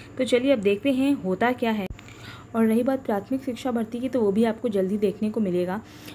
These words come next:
और students, आप लोगों को परेशान होने कोई ज़रूरत नहीं है, जिनका नहीं हो पा रहा है, students बहुत ज़्यादा परेशान हैं, जिनकी cut off लेकिन अगर हंड्रेड प्लस गई है, हंड्रेड एंड फ़ाइव प्लस गई है, बहुत सारे छात्रों की हंड्रेड एंड फ़ाइव प्लस गई है,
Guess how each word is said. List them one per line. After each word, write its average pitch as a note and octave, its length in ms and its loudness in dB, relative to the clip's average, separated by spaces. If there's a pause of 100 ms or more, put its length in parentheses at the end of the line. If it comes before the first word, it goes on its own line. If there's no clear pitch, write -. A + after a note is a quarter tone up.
और A#3 120 2
students, C4 340 -2
आप A3 120 -2
लोगों A3+ 180 2
को A3+ 60 0
परेशान G#3+ 340 0
होने G#3+ 100 2
कोई G#3 140 0
ज़रूरत G3+ 320 -2
नहीं G3 200 -2
है, A3+ 120 2
जिनका F#3+ 300 -2
नहीं F3+ 180 0
हो G#3+ 100 0
पा G#3 140 -2
रहा G3 80 0
है, G#3 60 0
students F3+ 340 -4
बहुत E3+ 200 -2
ज़्यादा F3+ 200 -2
परेशान G3 440 0
हैं, G3+ 120 -4 (380)
जिनकी A#3+ 240 2
cut B3+ 280 0
off B3 200 4
लेकिन A#3+ 380 0 (100)
अगर G3+ 300 4
हंड्रेड F3+ 500 4
प्लस G3 200 6
गई F#3 220 2
है, G3 80 2
हंड्रेड F3 260 2
एंड F#3 120 2
फ़ाइव F#3+ 300 2
प्लस F#3 200 2
गई F3 220 0
है, G#3 60 4
बहुत F#3+ 240 0
सारे A3+ 120 4
छात्रों F#3+ 360 2
की G#3 80 0
हंड्रेड F#3 240 2
एंड F#3+ 140 2
फ़ाइव F#3 320 2
प्लस G3 280 2
गई G#3+ 240 6
है, F#3 160 2